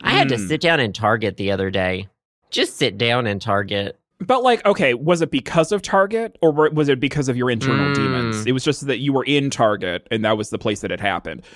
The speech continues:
Speaker 2: For me, ikea, like,
Speaker 1: It's the
Speaker 2: ikea
Speaker 1: place.
Speaker 2: itself is overwhelming to me. And s-, I feel like if next time I go, next time I need to go to ikea, I need someone to give me, like,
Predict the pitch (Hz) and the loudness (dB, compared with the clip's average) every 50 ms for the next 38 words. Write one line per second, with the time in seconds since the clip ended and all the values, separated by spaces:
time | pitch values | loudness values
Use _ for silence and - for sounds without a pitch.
0 | - _ - 151 151 156 180 202 202 185 165 - 120 139 135 - - - 185 175 | -16 _ -4 -2 -2 0 0 0 0 0 0 0 0 0 0 -2 -2 -2 2 2
1 | 160 147 131 123 113 113 107 101 95 - - - _ _ _ _ _ _ _ _ | 4 4 4 2 2 0 0 0 -2 -8 -14 -20 _ _ _ _ _ _ _ _
2 | _ - - 131 123 - - 151 143 127 - 185 190 180 165 - 123 120 127 135 | _ -8 -8 -8 -4 -2 0 0 0 0 0 0 0 0 2 2 2 4 4 4
3 | 120 - 160 160 156 151 - - - - 143 131 131 143 123 131 127 101 120 113 | 4 4 4 4 2 2 -2 -10 -4 -2 0 0 0 0 2 2 2 2 2 2
4 | 110 107 107 113 127 139 139 - - 165 160 156 156 160 117 127 131 - - - | 2 2 2 0 0 -4 -4 -2 -2 -2 0 0 -2 -2 -4 -4 -6 -4 -2 -2
5 | 165 175 - - 277 247 233 - - - - _ _ - - - - - - 165 | -2 -2 -4 -4 -2 -2 -2 -2 -4 -8 -8 _ _ -20 -20 -20 -20 -14 -6 -4
6 | 175 180 - - - 214 233 233 190 196 185 180 175 175 - 165 170 - - 214 | -4 -2 -2 -2 -2 0 0 2 4 4 4 6 4 4 2 -2 -4 -4 -4 -4
7 | 226 240 233 233 196 170 165 156 143 127 131 123 - - 131 120 110 - 117 127 | -4 -2 -2 -2 -2 0 2 2 2 2 0 -2 0 0 0 0 2 2 2 0
8 | 143 151 160 - - 139 143 147 139 - 127 - 123 104 - 127 127 123 117 104 | 0 0 -2 -2 -4 -2 -2 -2 -2 -4 -4 -4 -4 -4 -4 -4 -4 -2 -2 -2
9 | 104 98 - | -2 -4 -6